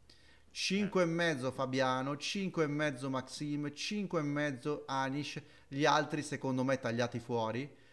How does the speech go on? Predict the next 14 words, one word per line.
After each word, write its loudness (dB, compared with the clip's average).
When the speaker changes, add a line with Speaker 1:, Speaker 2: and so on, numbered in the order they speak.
Speaker 1:
Quattro 2
e 4
mezzo 0
Wang 0
Ka-, -4
Wang 0
Hao 4
e -2
Grishuk, 0
quattro 2
Alexenko 0
e -2
Ding 0
Lijen. 0